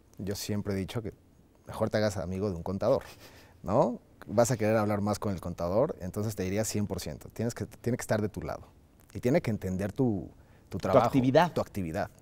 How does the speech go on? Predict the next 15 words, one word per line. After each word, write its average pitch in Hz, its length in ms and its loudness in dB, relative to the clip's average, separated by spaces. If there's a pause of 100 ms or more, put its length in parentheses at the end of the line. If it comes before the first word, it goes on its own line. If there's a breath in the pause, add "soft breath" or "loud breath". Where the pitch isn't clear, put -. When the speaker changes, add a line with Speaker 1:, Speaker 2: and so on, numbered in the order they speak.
(580)
Speaker 2:
Ahora, 117 320 8 (140)
vamos 156 300 10
a - 20 0
entrar 123 400 4
a 120 120 4
este, - 440 -2
esto 143 220 -4
es - 80 -12
una 190 160 -4
pequeña 180 480 -4
luz 160 180 -2
al 151 60 -10
final 123 280 -4
del 113 120 -4
túnel, 131 360 0